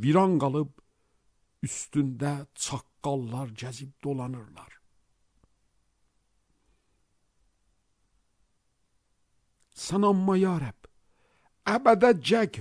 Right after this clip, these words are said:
hökm sürəcəksən. Səltənət təxtin nəsillər boyu sürəcək. Niyə bizi əbədilik unudursan? Niyə bizi bu qədər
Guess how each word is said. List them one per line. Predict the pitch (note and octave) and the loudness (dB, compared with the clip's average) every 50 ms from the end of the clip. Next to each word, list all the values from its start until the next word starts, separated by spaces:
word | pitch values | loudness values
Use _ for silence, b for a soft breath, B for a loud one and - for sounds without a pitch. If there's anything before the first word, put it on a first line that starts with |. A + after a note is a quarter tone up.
| - - | -10 0
hökm | - F3+ G#3+ A3+ A#3 A3+ - - - - E3+ E3 | 10 12 12 12 12 12 12 4 -4 -6 -6 -6
sürəcəksən. | - - - F3 F#3 E3+ D3+ - F3 E3 - - - D#3+ D3+ D#3 D#3+ - _ _ _ _ _ _ _ _ _ _ _ _ _ _ _ _ _ _ _ _ _ | -6 -4 0 2 4 4 4 2 -4 -4 -4 -8 -10 -8 -8 -10 -12 -14 _ _ _ _ _ _ _ _ _ _ _ _ _ _ _ _ _ _ _ _ _
Səltənət | - - - - D3+ D#3 D3+ B2+ - C3+ E3 G3 G3+ F#3 - - | -16 -14 -10 -6 -4 -4 -4 -4 -2 0 4 4 4 2 2 -4
təxtin | - E3+ D#3+ - - - - D#3+ D3+ C#3 - B B B B | -8 -6 -6 -6 -6 -2 2 4 4 4 2 B B B B
nəsillər | B E3 G#3 G#3 - - - - A3+ A3 G#3+ G#3 G#3 G#3 B3+ D4 D4 C#4 C4+ G#3+ F#3 | B 4 4 4 4 4 2 2 2 2 2 2 4 6 6 8 8 6 4 2 -2
boyu | F#3 D3 F3 F#3 F#3+ F3+ F3+ E3 | 0 6 8 8 8 8 6 0
sürəcək. | - - - - C#3 D3+ D#3 D3+ - - B2 A#2+ C3+ B2 - _ - _ _ _ _ _ _ _ _ _ _ _ _ _ _ _ _ _ _ _ _ _ _ _ _ _ _ _ _ _ _ _ _ _ _ _ _ _ _ _ _ _ _ _ _ _ _ _ _ _ _ _ _ _ _ _ _ _ _ _ _ _ _ _ _ _ _ _ _ _ _ _ - | -2 -4 -8 -8 -6 -8 -8 -8 -6 -8 -8 -6 -8 -10 -12 _ -20 _ _ _ _ _ _ _ _ _ _ _ _ _ _ _ _ _ _ _ _ _ _ _ _ _ _ _ _ _ _ _ _ _ _ _ _ _ _ _ _ _ _ _ _ _ _ _ _ _ _ _ _ _ _ _ _ _ _ _ _ _ _ _ _ _ _ _ _ _ _ _ -4
Niyə | E3 E3+ F#3 G#3 G#3+ G#3 | 0 2 4 4 4 2
bizi | G3 E3+ C#3 A#2 B2 C3+ B2+ | 0 -2 -4 -4 -4 -6 -6
əbədilik | - C3 C3+ B2+ C3+ C3 B2 G#2+ A#2+ A2+ B2 B2 B2 - - | -4 -4 -2 0 0 0 0 -2 -4 -6 -6 -8 -10 -10 -8
unudursan? | - C#3+ C3+ C3 - B2+ C3 A#2+ - - D3 C#3 D3+ D#3+ - _ _ _ _ _ _ _ _ _ _ _ _ _ _ _ _ _ _ _ _ _ _ _ _ _ _ _ _ - | -4 -2 -2 -2 -2 -4 -8 -8 -8 -8 -6 -6 -6 -6 -8 _ _ _ _ _ _ _ _ _ _ _ _ _ _ _ _ _ _ _ _ _ _ _ _ _ _ _ _ -4
Niyə | - D#3 F#3 A3 A#3+ A#3+ | 0 4 6 8 8 6
bizi | G3+ F#3 G#3 E3+ C3 - F#3 G#3 G#3 | 6 2 0 0 0 2 2 2 2
bu | E3 C#3 A#2 C#3+ A3+ C4 G#3 | 2 -2 -2 2 2 2 2
qədər | E3 - G#3 G3 F#3 E3 G3+ F#3+ F#3 F3+ F3 | 4 2 4 4 4 2 2 2 2 2 0